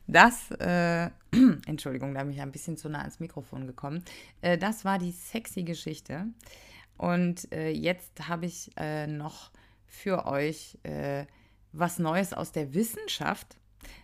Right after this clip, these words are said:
Äh, das ist ja auch eine, eine Kategorie in, äh, in meinem Podcast, ähm, wo ich euch Funny Facts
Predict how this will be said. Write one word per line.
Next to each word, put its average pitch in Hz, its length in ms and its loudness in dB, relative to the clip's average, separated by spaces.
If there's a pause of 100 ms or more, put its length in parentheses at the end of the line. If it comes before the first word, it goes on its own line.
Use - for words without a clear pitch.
Äh, 165 160 -4
das 165 160 -4
ist 175 140 -6
ja 180 120 -6
auch 190 120 -6
eine, 180 280 -2 (240)
eine 156 180 -6
Kategorie 170 960 -2 (320)
in, 151 400 -4
äh, 139 540 -8 (840)
in 185 140 2
meinem 156 260 0
Podcast, 156 680 -10 (500)
ähm, 165 640 2
wo 165 260 4
ich - 380 -6
euch 170 540 -2
Funny 208 680 -2
Facts - 960 -4